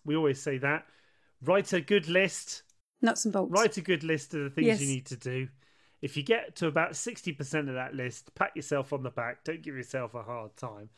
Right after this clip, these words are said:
Speaker 1: And, uh, like we say every week, enjoy your garden.
Speaker 2: That brings us to the end of today's episode.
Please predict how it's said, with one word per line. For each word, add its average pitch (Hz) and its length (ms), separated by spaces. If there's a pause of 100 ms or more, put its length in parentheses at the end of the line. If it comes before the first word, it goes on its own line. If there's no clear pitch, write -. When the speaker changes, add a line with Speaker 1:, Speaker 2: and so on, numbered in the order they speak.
(440)
Speaker 1:
And, 160 320
uh, 185 220
like 202 200
we 180 60
say 170 220
every 151 180
week, 139 340 (280)
enjoy 214 360
your 240 160
garden. 247 540 (4000)
Speaker 2:
That 269 260
brings 226 320
us 214 180
to - 100
the 202 140
end 262 240
of 240 100
today's 247 400
episode. - 640